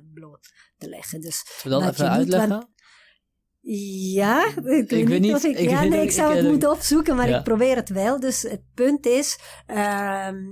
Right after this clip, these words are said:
Speaker 1: dat het, eh, wat wordt geproblematiseerd is het begrip van, ehm, eh, indeterminacy. Dus
Speaker 2: Ja.
Speaker 1: wat je probeert te doen is dus, eh, ehm, wat er op microscopisch niveau zou gebeuren voor zijn kwantummechanica te vertalen naar macroscopisch niveau. Dus er is in die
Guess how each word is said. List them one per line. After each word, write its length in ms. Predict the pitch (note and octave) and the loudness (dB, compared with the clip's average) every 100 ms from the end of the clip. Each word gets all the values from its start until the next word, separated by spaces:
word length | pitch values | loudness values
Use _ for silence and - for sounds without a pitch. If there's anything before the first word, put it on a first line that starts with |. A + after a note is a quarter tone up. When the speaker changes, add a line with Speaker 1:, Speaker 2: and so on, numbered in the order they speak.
| G3 G3 G3 G#3+ | -14 -16 -18 -16
Speaker 1:
dat 280 | G3+ G3+ G#3 | -8 -6 -4
het, 200 | G3+ A3 | -6 -8
eh, 60 | G3+ | -8
wat 200 | G3 F#3+ | -8 -12
wordt 240 | F#3+ G3 F#3 | -10 -8 -6
geproblematiseerd 840 | F#3+ F#3+ F#3 F3+ F#3+ B3+ C#4+ C4+ | -6 -4 -6 -6 -4 0 0 -2
is 120 | A3+ | -4
het 140 | A3 | -4
begrip 280 | G3 F#3+ A#3+ | -4 -4 -4
van, 280 | - G#3+ G3+ G3 | -4 -6 -6 -8
ehm, 420 | G3 F3+ F3+ F3+ F3 E3+ E3 _ _ _ | -10 -10 -10 -12 -14 -14 -16 _ _ _
eh, 140 | - F#2 - _ _ _ _ - | -20 -18 -18 _ _ _ _ -2
indeterminacy. 960 | G#3 G3 E3 G#3+ G#3 E3+ D#3+ - D#3 | 0 2 0 0 -2 -6 -10 -14 -12
Dus 240 | F#3 F3+ - | -10 -8 -6
Speaker 2:
Ja. 180 | B2 A2+ | -4 0
Speaker 1:
wat 200 | A3 A3 | 0 -2
je 120 | G3 | -4
probeert 440 | - G3+ G3+ F#3 | -4 -2 -2 -2
te 100 | G3+ | -2
doen 240 | A3 F4 D4+ | 2 2 2
is 380 | A#3 B3+ D4+ | 0 0 0
dus, 320 | - B3+ C#4 - - G#3 | -2 -2 -4 -8 -16 -18
eh, 560 | - G#3 G3+ F#3+ F#3 F#3 F#3 - - | -10 -8 -6 -6 -6 -8 -10 -16 -18
ehm, 760 | G#3 F#3+ F3+ F3+ F3 E3 E3 - _ _ _ _ _ _ _ _ _ _ - | -14 -14 -14 -14 -16 -18 -18 -20 _ _ _ _ _ _ _ _ _ _ -18
wat 320 | G3+ G#3 G#3 | -8 -6 -4
er 80 | G#3 | -4
op 80 | |
microscopisch 720 | G3 G#3 G#3+ - C4 C#4+ C4+ | -4 -2 -2 -2 -2 -2 -4
niveau 340 | - A3 A3 G3 | -2 -4 -4 -4
zou 220 | G3+ F3 | -6 -8
gebeuren 480 | - E3+ G3 D#4 D#4 | -8 -4 0 0 0
voor 120 | C4+ | -4
zijn 160 | B3+ A3 | -6 -6
kwantummechanica 640 | A3+ A3+ G#3 G3 A3 G#3 | -6 -6 -8 -6 -6 -8
te 100 | G#3 | -8
vertalen 400 | G#3 F#3+ G#3 G3+ | -10 -4 -4 -4
naar 180 | F#3+ F3+ | -6 -4
macroscopisch 840 | G3 A3+ G#3 - F#3+ F3+ F3 - | -4 -4 -6 -6 -8 -8 -8 -8
niveau. 340 | E3 D#3 G3 B3 | -12 -6 -4 -2
Dus 180 | G#3+ G3+ | -4 -4
er 100 | G3+ | -4
is 180 | A#3+ | -4
in 200 | G3+ F#3+ F3 | -6 -10 -12
die 240 | F#3+ | -14